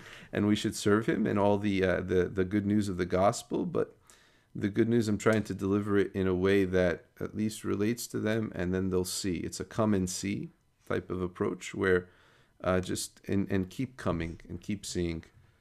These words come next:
Uh, and then I believe that God works in that way,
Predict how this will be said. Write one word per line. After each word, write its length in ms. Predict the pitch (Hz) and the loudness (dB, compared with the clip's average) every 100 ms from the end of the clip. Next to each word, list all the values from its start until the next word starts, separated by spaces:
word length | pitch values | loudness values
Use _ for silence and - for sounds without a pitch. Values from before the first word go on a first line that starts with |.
| _ - | _ -12
Uh, 220 | - 87 82 | -4 -2 0
and 120 | 98 | 0
then 160 | 98 | 2
I 60 | 95 | 0
believe 320 | 92 98 95 | 0 -2 0
that 180 | 92 - | -2 -2
God 240 | 92 92 | 0 -2
works 600 | 101 92 - - - - | -2 -2 -2 -4 -12 -14
in 200 | - 92 | -8 -6
that 200 | 87 87 | -4 -4
way, 380 | 95 92 90 90 | -2 0 0 -4